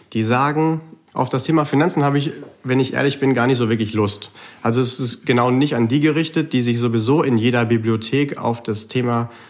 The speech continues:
Finanzbücher schmeißen und sich darauf freuen, sondern diejenigen, die sagen, „Hm, ich weiß, ich sollte mich eigentlich damit beschäftigen, aber so richtig Lust habe ich nicht.“ Deswegen wollen wir das hier locker gestalten,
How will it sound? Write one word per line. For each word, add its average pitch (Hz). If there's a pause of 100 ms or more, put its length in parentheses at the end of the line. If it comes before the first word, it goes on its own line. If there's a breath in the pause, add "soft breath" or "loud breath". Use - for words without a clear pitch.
Finanzbücher 156
schmeißen 160
und 135
sich 123
darauf 110
freuen, 165
sondern 151
diejenigen, 147
die 139
sagen, 135
„Hm, 180 (320 loud breath)
ich 117
weiß, 165
ich 127
sollte 147
mich 135 (120)
eigentlich 135
damit 104
beschäftigen, 180 (380)
aber 135
so 117
richtig 117
Lust 120
habe 98
ich 98
nicht.“ 98
Deswegen 151
wollen 165
wir 151
das 143
hier 123
locker 143
gestalten, 135